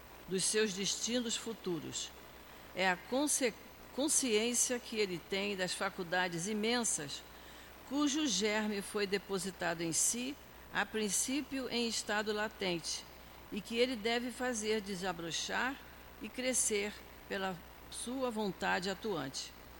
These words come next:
Até o momento, a fé foi só compreendida pelo seu lado religioso,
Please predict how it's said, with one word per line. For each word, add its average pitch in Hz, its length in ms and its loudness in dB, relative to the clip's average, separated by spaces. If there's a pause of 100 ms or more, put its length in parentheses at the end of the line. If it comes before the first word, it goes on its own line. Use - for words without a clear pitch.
(640)
Até 190 300 0
o 190 40 4
momento, 208 720 0 (380)
a 214 180 4
fé 208 440 0 (120)
foi 208 160 0
só 226 300 0
compreendida 196 920 -2
pelo 185 280 -2
seu 170 240 0
lado 185 340 0
religioso, 202 840 0